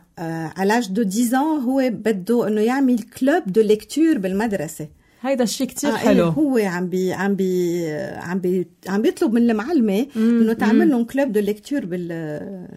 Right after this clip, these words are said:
Speaker 1: بالمدرسة.
Speaker 2: إيه، هيدا الشيء مثلًا بحس أنا لإلي مثلًا كأهل إنه بنبسط
Speaker 1: أكيد.
Speaker 2: بهيدا الشيء.
Speaker 1: أكيد.
Speaker 2: بقول إنه خي، عرفتي؟
Speaker 1: مم.
Speaker 2: إنه عم نلاقي، عم
Speaker 1: أكيد.
Speaker 2: نتعب محلات معينة، بس
Speaker 1: أكيد.
Speaker 2: عم نلاقي. هيدا الشيء
Speaker 1: أكيد.
Speaker 2: كتير مهم.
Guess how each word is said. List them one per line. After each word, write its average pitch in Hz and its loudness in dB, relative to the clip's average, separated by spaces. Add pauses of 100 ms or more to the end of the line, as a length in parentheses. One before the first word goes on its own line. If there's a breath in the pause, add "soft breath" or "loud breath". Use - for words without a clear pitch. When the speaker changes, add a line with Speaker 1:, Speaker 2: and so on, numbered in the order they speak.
Speaker 1:
بالمدرسة. 196 -4
Speaker 2:
إيه، 226 4
هيدا 254 6
الشيء 269 2
مثلًا 226 4
بحس 262 0
أنا 226 4
لإلي 190 4
مثلًا 165 0 (120)
كأهل 185 2
إنه 190 2
بنبسط 208 2
Speaker 1:
أكيد. 165 2
Speaker 2:
بهيدا 160 2
الشيء. 156 -2 (300 soft breath)
Speaker 1:
أكيد. 220 -6
Speaker 2:
بقول 262 6
إنه 240 2
خي، 220 2 (520 soft breath)
عرفتي؟ 165 -2
Speaker 1:
مم. 233 4
Speaker 2:
إنه 190 4 (280 loud breath)
عم 196 8
نلاقي، 208 8 (180)
عم 180 2
Speaker 1:
أكيد. 220 6
Speaker 2:
نتعب 208 6
محلات 202 4
معينة، 214 2
بس 247 2
Speaker 1:
أكيد. 226 0
Speaker 2:
عم 190 4
نلاقي. 156 0
هيدا 175 0
الشيء 202 -2
Speaker 1:
أكيد. 170 -4
Speaker 2:
كتير 160 -4
مهم. 156 -4